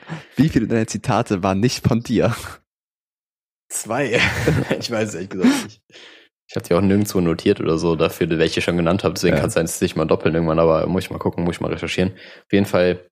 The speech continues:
Speaker 2: ich zitiere mich selber. „Mein Patronus ist ein Iglo-Schlemmerfilet.“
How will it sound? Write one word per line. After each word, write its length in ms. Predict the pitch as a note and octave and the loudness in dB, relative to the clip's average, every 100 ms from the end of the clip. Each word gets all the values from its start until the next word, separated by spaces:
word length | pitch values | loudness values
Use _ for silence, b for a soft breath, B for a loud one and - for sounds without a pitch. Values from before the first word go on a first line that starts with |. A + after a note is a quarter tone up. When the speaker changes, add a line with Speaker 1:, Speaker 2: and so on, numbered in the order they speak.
| _ | _
Speaker 2:
ich 120 | - | -16
zitiere 420 | - F2 - F#2+ F#2 | -6 -4 0 0 0
mich 140 | F2+ | 0
selber. 520 | F#2 G#2+ A2 A2 - _ _ _ _ - _ _ | 2 4 2 0 -8 _ _ _ _ -20 _ _
„Mein 180 | F2 F#2 | -2 -2
Patronus 600 | - F3 A2 B2+ A#2 - | -2 0 2 4 2 -2
ist 140 | - | -2
ein 120 | F2+ - | -2 -2
Iglo-Schlemmerfilet.“ 1040 | G2+ G#2 G#2+ A#2+ B2 E2+ - E2 D2+ D2+ | -4 -2 0 0 2 0 -2 -2 -2 -4